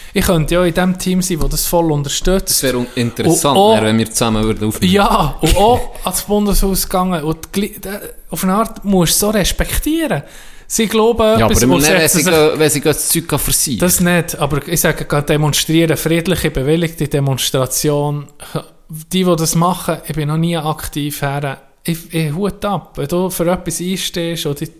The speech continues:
Speaker 1: oder Mühe nimmst, an einen Ort herzugehen, ist das ja grundsätzlich wirklich eine gute Sache. Wir dürfen, ich muss mich manchmal schon ein bisschen zurücknehmen, ich darf das auch nicht verurteilen, nur weil ich anderer Meinung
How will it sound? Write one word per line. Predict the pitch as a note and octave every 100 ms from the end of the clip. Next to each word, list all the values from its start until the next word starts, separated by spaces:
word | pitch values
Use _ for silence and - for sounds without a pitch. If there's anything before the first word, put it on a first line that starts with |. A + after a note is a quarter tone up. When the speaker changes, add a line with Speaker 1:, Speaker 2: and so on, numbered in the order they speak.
| -
Speaker 1:
oder | D3 B2+ C3+ C#3+
Mühe | D3 E3+ F3+
nimmst, | F3 F3 F3
an | D3+ C#3
einen | C3+
Ort | D#3 -
herzugehen, | E3+ E3 D#3+ - - C3 D3 - - - - -
ist | C#3 -
das | D3+
ja | D#3
grundsätzlich | D#3 D3+ D#3 D3+ - C3+ C3+ - C3
wirklich | C#3 -
eine | -
gute | - B2 -
Sache. | - - B2 - _ - - - - -
Wir | D3+ D#3
dürfen, | D#3+ C#3 - C#3 C3+ -
ich | - D3+ D3+
muss | E3 D3
mich | D#3 D3
manchmal | D#3+ D3+
schon | D#3+
ein | D#3
bisschen | D#3+
zurücknehmen, | - D#3+ E3 E3
ich | F3+
darf | A#2
das | - -
auch | E3
nicht | E3+ E3+
verurteilen, | C#3 D3+ D#3+ E3 D3 C3
nur | D3+ C3+
weil | C#3+ D#3
ich |
anderer | C3+ D#3+ D#3 C3+
Meinung | B2+ C#3+ F#3 F3+